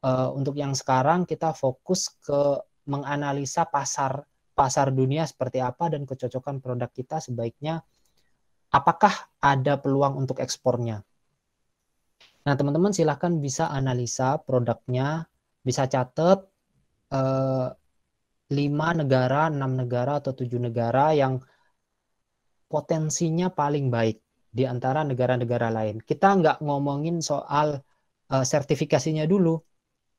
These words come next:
tapi kita lihat potensinya dulu. Nah, nanti sertifikasinya kita analisa lagi di, di pertemuan ketiga, kalau saya nggak salah.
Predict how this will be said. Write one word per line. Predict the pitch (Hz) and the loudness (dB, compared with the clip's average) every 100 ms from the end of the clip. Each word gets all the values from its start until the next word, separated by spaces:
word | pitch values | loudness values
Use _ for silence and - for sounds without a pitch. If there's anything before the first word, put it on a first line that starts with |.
| _ | _
tapi | - 131 | -2 0
kita | 180 185 180 175 | 2 2 2 4
lihat | 180 180 | 2 0
potensinya | 156 147 135 143 135 | -2 0 -2 -2 0
dulu. | 127 120 117 | 0 0 -2
Nah, | 120 120 | -4 -4
nanti | 139 143 214 | -2 4 4
sertifikasinya | 208 151 - 131 135 120 131 165 175 | 4 -2 -4 -6 -4 -2 -2 -2 -4
kita | 147 147 | -4 -2
analisa | 135 127 127 - 123 | -2 -2 -4 -4 -4
lagi | 117 117 135 185 | -4 -2 2 2
di, | 156 135 135 131 _ _ _ _ _ | 2 0 0 -4 _ _ _ _ _
di | 127 127 131 | -2 0 2
pertemuan | 135 - 135 131 135 131 | -2 -4 -2 0 -2 0
ketiga, | 139 131 127 143 180 | -2 -2 0 2 2
kalau | 160 139 | -2 -4
saya | 143 131 | -4 -2
nggak | 123 120 | -4 -2
salah. | 120 127 165 | 0 4 4